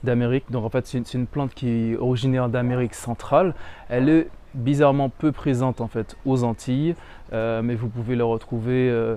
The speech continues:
euh, chez des revendeurs, notamment, euh, ma collègue, euh, des Jardins de Nini,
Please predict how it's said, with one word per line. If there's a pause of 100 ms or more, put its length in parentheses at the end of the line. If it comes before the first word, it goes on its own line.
(500)
euh, (300)
chez
des
revendeurs,
notamment,
euh, (280)
ma
collègue,
euh,
des
Jardins
de
Nini,